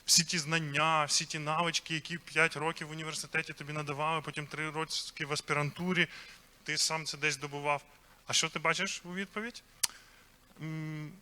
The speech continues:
ой, не запитуйте, у мене сьогодні поганий настрій. А ви знаєте,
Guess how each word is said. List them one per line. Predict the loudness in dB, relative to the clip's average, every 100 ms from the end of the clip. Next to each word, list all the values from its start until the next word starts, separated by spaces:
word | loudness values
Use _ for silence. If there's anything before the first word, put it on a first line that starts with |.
| -20 -8
ой, | -4 0
не | 0
запитуйте, | 0 -2 -4 -2 -2
у |
мене | 0 -2
сьогодні | 0 -2 -2
поганий | -2 -2 -2 -4
настрій. | -2 -2 -4 -6 -8 -10 -12 -12 -20 -18 -18 -10
А | -6
ви | -2
знаєте, | 4 4 6 0